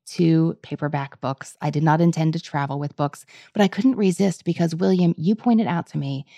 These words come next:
that some of the books that were sent to me by a What Should I Read Next alum, Claire Hanscom,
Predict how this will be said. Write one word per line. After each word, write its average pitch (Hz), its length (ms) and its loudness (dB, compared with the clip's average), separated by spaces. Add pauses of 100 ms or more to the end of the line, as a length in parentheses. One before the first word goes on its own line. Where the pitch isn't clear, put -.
(140)
that 151 140 2
some 190 180 6
of 220 80 4
the 226 80 4
books 160 300 -2
that 147 100 -6
were 156 140 -6
sent - 480 -4 (400)
to 220 240 6
me 139 420 4
by 156 320 2 (100)
a 147 200 0
What 151 280 -4
Should 202 200 -2
I 180 120 2
Read 185 220 2
Next 170 300 -2 (100)
alum, 156 720 0 (240)
Claire 143 500 -4 (140)
Hanscom, 147 520 -16